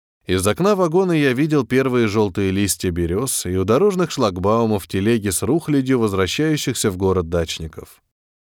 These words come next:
Повинуясь обычному изнеможению, я лёг на своё место и не вставал с него почти целые сутки. Ночью прислушивался к стуку колёс,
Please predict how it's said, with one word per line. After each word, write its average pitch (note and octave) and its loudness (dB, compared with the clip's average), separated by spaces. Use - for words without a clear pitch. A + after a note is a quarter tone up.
Повинуясь C#3+ 2
обычному C#3 2
изнеможению, A#2+ 0
я G#2 2
лёг G3 2
на C#3 -2
своё G2 0
место C3+ 0
и B2 2
не D3+ 2
вставал B2 0
с - -6
него D3 2
почти A2 -2
целые F2 -2
сутки. - -10
Ночью F2+ 0
прислушивался F3+ 0
к - -8
стуку F#3 0
колёс, F#2+ 0